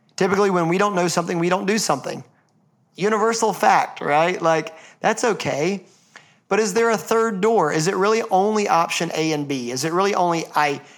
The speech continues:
I do part-time or I do full-time? Or is it really, I go all in or I do nothing? No, of course not.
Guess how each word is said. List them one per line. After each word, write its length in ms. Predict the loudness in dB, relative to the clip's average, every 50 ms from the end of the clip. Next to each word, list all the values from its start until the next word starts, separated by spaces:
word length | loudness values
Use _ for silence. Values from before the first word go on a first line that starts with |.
| -20 _ _
I 80 | -2 0
do 140 | 0 0 -2
part-time 480 | 2 0 0 0 2 0 0 2 2
or 60 | 2
I 80 | 0 0
do 100 | 0 -4
full-time? 600 | -4 -4 -4 -4 -4 -4 -6 -8 -8 -10 -14 -18 _ _ _
Or 100 | -4 -2 -2
is 80 | -2
it 80 | -2 -2
really, 340 | 0 0 2 0 0 -2 -4 -10 -20 -12 _
I 120 | 0 0 2
go 180 | 2 0 0
all 260 | 2 2 2 2 2 2
in 120 | 2 2
or 80 | 2 2
I 100 | 2 2
do 160 | 0 -2 -2
nothing? 400 | -2 -2 -4 -4 -10 -14 -14 -16 _ _
No, 320 | -2 0 2 2 2 2 0
of 120 | -2 -4
course 400 | -4 0 2 2 2 2 -2 -4
not. 380 | -4 -4 -2 -2 -4 -6 -8